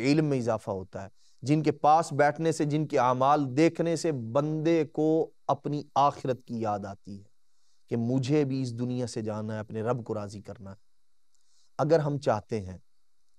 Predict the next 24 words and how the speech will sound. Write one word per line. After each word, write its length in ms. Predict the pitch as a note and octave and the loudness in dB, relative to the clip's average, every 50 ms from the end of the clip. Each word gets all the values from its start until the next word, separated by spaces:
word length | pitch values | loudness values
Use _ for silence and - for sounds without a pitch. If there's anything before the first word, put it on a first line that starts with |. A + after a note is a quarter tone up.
| - - | -10 -6
کہ 60 | - A#2+ | -4 -2
ہمیں، 380 | G#2+ A#2+ A#2+ C3 C3 C3+ C3+ C3+ - - - - - - - - - - | -2 -2 0 0 0 0 -2 -4 -8 -16 -20 -20 -20 -20 -20 -20 -14 -6
ہم 260 | - C3 C3 C3+ B2+ A#2+ A#2+ | -4 -2 -2 -2 -6 -6 -2
بری 240 | C3+ D3 D#3+ F3+ E3+ | 0 2 2 0 0
صحبت 460 | - - D#3+ C#3+ C#3+ D3 D#3+ D#3+ - | 0 0 2 2 4 2 2 2 2
سے 80 | E3 | 2
بچیں، 360 | D3+ C#3+ C#3 - - D3 C#3+ D3 - - - - - - - - - - | 2 2 2 0 -2 -6 -6 -8 -10 -18 -20 -20 -20 -20 -20 -10 -4 -4
اچھے 340 | - - - - - A#3 A3+ | -4 -4 -2 4 6 6 8
لوگوں 300 | G3 F3+ E3+ E3+ F3+ D#3+ | 8 6 6 6 4 2
کی 140 | - E3+ D3+ | 0 -2 -6
صحبت 460 | - - D3 C3 B2+ C3 C3 C3 B2 | -2 0 0 2 2 2 0 0 0
میں 100 | B2 A#2 | -2 -2
آئیں، 200 | G#2+ G#2 G2+ F2+ - - - - - - - - - - | -2 -4 -6 -10 -14 -20 -20 -20 -20 -20 -20 -20 -10 -8
تو 80 | - - - | -6 -2 0
اچھے 360 | D#3 D#3+ - - - G#3 F#3 | -2 -2 0 4 6 6 6
لوگوں 320 | D#3 C#3 D3 D3 D#3 D#3+ D3+ | 8 6 4 4 4 2 0
کی 120 | D3 D#3 | -2 -6
صحبت 440 | C#3+ - - D3 C3 C3+ C#3+ D3 C#3+ - | -8 -4 -2 -2 -2 0 0 -2 -2 -2
پانے 320 | - B2 B2 B2+ C3+ C#3 | 0 0 0 0 0 -2
کا 120 | B2+ - C3 A#2+ | 0 0 0 0
بہترین 1040 | A2+ A2 A2+ A#2 B2 D#3 C#3+ - - - - D#3 F3+ G#3 B3 C#4 D4 D4+ D4+ C#4+ | -2 -6 -6 0 2 2 2 2 0 0 2 2 4 4 4 4 4 4 4 4
ذریعہ، 480 | A3+ E3 D#3+ D3 C#3 C3+ C3 B2 A2 G2+ - - - - - | 4 4 4 4 4 2 0 0 -2 -2 -6 -14 -20 -10 -2
بہترین 460 | D3 F3+ A3 G#3+ G#3+ G#3+ G3 G3+ F#3 D3 | 2 2 2 4 4 2 2 2 2 2
ذریعہ 300 | C3+ B2 A#2 A2 G#2+ | 0 0 0 -4 -6